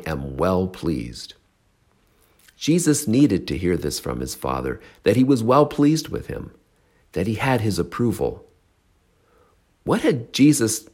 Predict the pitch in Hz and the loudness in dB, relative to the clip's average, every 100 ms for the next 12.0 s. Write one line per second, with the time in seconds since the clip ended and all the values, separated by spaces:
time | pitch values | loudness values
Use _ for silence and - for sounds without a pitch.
0 | _ 98 - 165 170 - - - - - | _ -10 -6 -2 -2 -2 -8 -6 -6 -4
1 | - 90 - - - - - _ _ _ | -2 -2 -4 -10 -10 -12 -20 _ _ _
2 | _ _ _ _ _ _ - 107 113 104 | _ _ _ _ _ _ -4 -2 0 -2
3 | - 135 143 - - - 92 98 104 104 | 0 2 2 -2 -8 -6 -2 0 0 0
4 | 78 - - 101 127 - 80 80 - 139 | -4 -6 -2 -2 -2 -4 -4 -4 -4 -4
5 | 180 185 - - _ _ _ _ _ _ | -4 -6 -8 -18 _ _ _ _ _ _
6 | _ - - 185 175 123 147 226 190 - | _ -8 -2 2 2 4 4 4 2 -2
7 | 82 - 62 65 - 78 76 73 123 101 | -4 -4 -4 -4 -4 -8 -6 -2 -2 -4
8 | 73 67 - - _ _ _ _ _ _ | -10 -12 -16 -20 _ _ _ _ _ _
9 | _ _ - 131 143 143 117 135 185 - | _ _ -2 2 6 6 6 4 4 0
10 | - 50 - - - - 90 104 113 101 | -4 -8 -8 -12 -6 -2 2 4 4 4
11 | 85 - 82 78 71 - 87 - - - | -2 -6 -6 -6 -6 -2 -2 -4 -12 -16